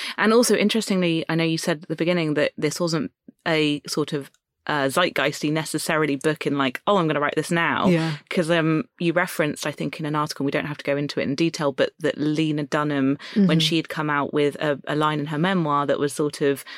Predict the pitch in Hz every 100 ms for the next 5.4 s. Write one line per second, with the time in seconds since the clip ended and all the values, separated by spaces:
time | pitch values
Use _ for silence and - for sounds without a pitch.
0 | - - - 202 190 - 175 - 165 156
1 | - 160 156 147 143 170 135 135 156 170
2 | 151 - - - 160 160 160 160 - _
3 | - - 175 165 170 156 151 175 175 175
4 | 165 147 139 151 - - 139 - 147 185
5 | - 143 143 156